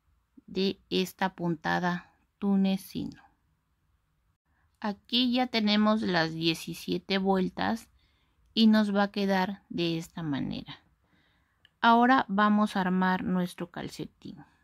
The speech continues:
Vamos a doblar de esta manera, porque les digo algo,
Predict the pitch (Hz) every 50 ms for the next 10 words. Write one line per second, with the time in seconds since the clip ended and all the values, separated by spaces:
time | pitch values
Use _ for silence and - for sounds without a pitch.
0 | _ _ _ _ _ _ _ _ _ _ _ _ _ _ _ _ _ _ _ _
1 | _ _ 220 202 214 214 220 226 240 233 - 214 190 180 180 180 180 180 175 175
2 | 175 190 269 285 - _ _ _ _ _ _ _ _ _ _ _ _ _ _ _
3 | _ _ _ _ _ _ _ _ _ _ _ _ _ _ _ _ _ _ _ _
4 | _ _ _ _ _ _ _ _ _ _ _ _ _ _ _ _ _ _ _ _
5 | _ _ _ _ _ 226 - 143 143 151 - - - - - - - - - -
6 | - - - - _ _ _ _ _ _ - 170 180 190 190 190 - _ - 202
7 | 202 185 - - - 156 156 156 151 - - 147 147 151 165 175 185 190 190 190
8 | 185 180 170 175